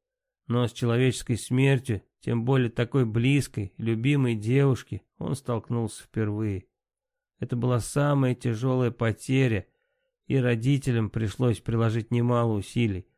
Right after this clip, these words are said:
чтобы Жора как-то залечил эту рану. Одним из методов перенести потерю оказалась редкая книга.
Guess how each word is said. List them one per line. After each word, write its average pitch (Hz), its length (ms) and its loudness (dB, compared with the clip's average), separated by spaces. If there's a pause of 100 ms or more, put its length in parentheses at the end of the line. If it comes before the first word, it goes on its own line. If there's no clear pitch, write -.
(160)
чтобы 107 380 0
Жора 110 260 2
как-то 117 400 -2
залечил 110 460 0
эту 113 200 -4
рану. 104 320 -2 (1160)
Одним 170 420 0
из 135 140 0
методов 156 560 0
перенести 143 580 0
потерю 139 540 2
оказалась 127 680 0 (220)
редкая 135 420 0
книга. 135 480 -2